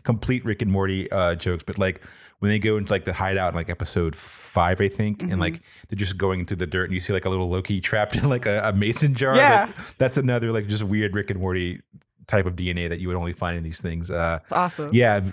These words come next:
Speaker 1: yeah. I think this is the first, uh, as far as I understand it, when we were coming in, is like, this is the first, like, actual, like, half hour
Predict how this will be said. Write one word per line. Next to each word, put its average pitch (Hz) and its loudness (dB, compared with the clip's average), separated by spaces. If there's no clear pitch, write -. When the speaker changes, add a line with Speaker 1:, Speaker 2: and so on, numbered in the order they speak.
Speaker 1:
yeah. 104 0
I 104 -2
think 110 -2
this 131 2
is 117 2
the 117 2
first, - 0
uh, 98 6
as 92 0
far 131 0
as 104 0
I 107 0
understand 87 0
it, 85 -4
when 92 2
we 95 2
were 87 0
coming 87 2
in, 82 0
is 78 -2
like, 80 0
this 82 -4
is 95 -2
the 92 -2
first, 95 0
like, 87 -2
actual, 85 -2
like, 76 -2
half 104 2
hour 92 0